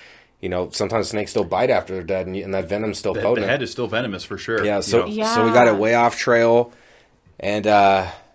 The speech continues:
Speaker 1: and kinda proceeded, and then, you know, we, we ended up getting up on a hill and could see that exact area.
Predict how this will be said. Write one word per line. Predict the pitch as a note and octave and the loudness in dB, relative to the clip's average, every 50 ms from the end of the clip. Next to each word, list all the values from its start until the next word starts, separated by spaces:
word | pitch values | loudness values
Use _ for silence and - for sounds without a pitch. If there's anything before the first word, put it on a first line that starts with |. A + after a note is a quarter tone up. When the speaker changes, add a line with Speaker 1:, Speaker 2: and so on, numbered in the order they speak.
| _ _ _ - | _ _ _ -12
Speaker 1:
and | - G2 | -12 -6
kinda | - B2 C3 C3 A2 | -4 -2 -2 -2 -2
proceeded, | A2 F#2+ - - B2+ D3+ D#3 A#2 G#2 G2 G2 | -2 -4 -2 2 4 4 4 4 4 0 -2
and | - - G#2+ G#2 G2 | -6 -8 -8 -6 -4
then, | G#2 G#2+ G#2 G#2 G2+ G2 F#2+ - - | -4 -4 -4 -4 -6 -8 -10 -12 -14
you | - A2+ | -10 -6
know, | G#2+ G2+ G2+ G2 | -2 -2 0 0
we, | A2 A2 | -2 -2
we | A2+ A2 | -2 -2
ended | A2+ A2+ A2+ | -2 0 0
up | A2+ G2 | 0 0
getting | G#2 A#2+ A#2 A2 | 0 0 0 0
up | G#2+ G2+ A2+ | -2 0 0
on | A2 G#2+ | 0 0
a | G2+ | 0
hill | - A2+ C3 C3+ C3 B2+ B2+ | 0 2 4 6 6 6 4
and | A#2+ A2+ G#2+ | 2 0 -4
could | - G#2 - | -4 -4 -4
see | - - B2 A#2 | -2 0 2 2
that | A2+ G#2+ G#2 | 2 2 0
exact | G2 F#2+ F2+ F#2+ G#2+ A2 G#2+ - - | 0 -2 0 0 0 0 -2 -4 -6
area. | C2+ F#2+ G2+ G#2+ A#2 B2 B2 C3 D3 D3+ | -8 -4 -2 0 0 0 0 0 -2 -4